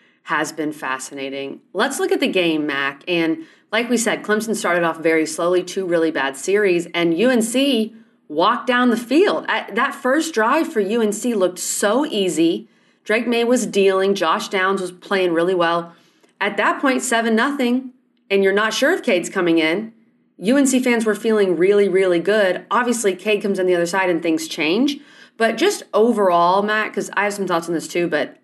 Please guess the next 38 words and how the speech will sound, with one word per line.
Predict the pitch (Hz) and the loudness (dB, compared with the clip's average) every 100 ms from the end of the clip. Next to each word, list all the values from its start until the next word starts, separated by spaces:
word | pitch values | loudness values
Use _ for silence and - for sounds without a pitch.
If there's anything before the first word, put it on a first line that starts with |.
| _ | _
I | 160 | -2
want | 160 151 | -2 -2
you | 165 | -4
to | 147 | -6
start | 170 160 160 | -2 -2 -2
and, | 160 156 | -4 -2
and | 160 151 143 - _ _ | -2 -4 -8 -16 _ _
tell | - 190 180 | -6 0 0
the | 165 | 0
listeners | 170 170 180 170 160 - | -2 -2 -2 -2 -2 -10
what | 156 170 180 | -6 -2 0
you | 180 165 | 0 0
learned | 160 170 | 0 0
about | 160 147 139 - | -2 -2 -4 -4
kind | 170 | -4
of | 147 | -4
the | |
scheme | 143 - 156 170 | -6 -4 -2 -2
Clemson | 190 180 208 | -4 -4 -2
went | 196 - | -2 0
with. | 208 220 - _ _ _ _ | -4 -4 -12 _ _ _ _
Why | 156 190 196 | -2 0 2
was | 208 208 | 0 -2
Clemson | 214 185 185 170 - | -4 -4 -2 -2 0
able | 170 170 165 160 | 0 2 0 -2
to | - 160 151 147 | -4 -2 -2 -4
slow | - 175 165 | -6 -2 0
down | 151 156 | 0 -2
U | 151 | -4
N | 151 | -6
C | 151 | -8
so | 151 160 | -10 -6
much, | 151 147 | -6 -6
especially | 170 - - 202 175 175 | -8 -8 -4 -4 -4 -4
in | 156 | -4
the | 135 | -4
red | 131 123 | -4 -8
zone? | - - - | -12 -18 -20